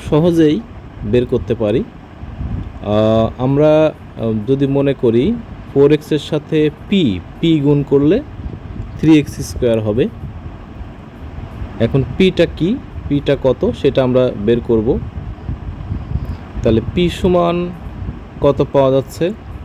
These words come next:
থ্রি এক্স স্কয়ার by ফোর এক্স। এক্স, এক্স কেটে গেলে থ্রি এক্স by four, থ্রি এক্স by four। তাহলে আমাদের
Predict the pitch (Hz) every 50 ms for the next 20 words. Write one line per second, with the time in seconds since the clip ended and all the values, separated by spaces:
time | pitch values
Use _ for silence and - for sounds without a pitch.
0 | - - - - - - - - - - - - - - - - - - - -
1 | - - - - - - - - - - - - - - - - - - - -
2 | - 143 151 151 143 147 - - 160 - - - - 147 143 139 120 113 120 120
3 | 127 147 190 240 247 - - - - 143 127 123 113 120 139 - - - - -
4 | - - - - - - - - - - - - - - - - - - - -
5 | - - - - - - - - - 123 135 131 - - - - 143 - - -
6 | - 151 147 143 147 135 131 139 135 139 151 180 226 240 233 - - - - -
7 | - - 143 143 143 143 135 131 131 123 131 127 123 117 - - 127 120 131 160
8 | - - - - - - - - - - - - - - - - - - - -
9 | - - - - 120 120 123 117 120 120 110 127 135 156 214 302 - - - -
10 | - - - - - - - - - - - - 151 113 87 - - - - -
11 | - - - - - - - - - - - - - - - - - 117 120 127
12 | 127 131 135 135 131 143 143 139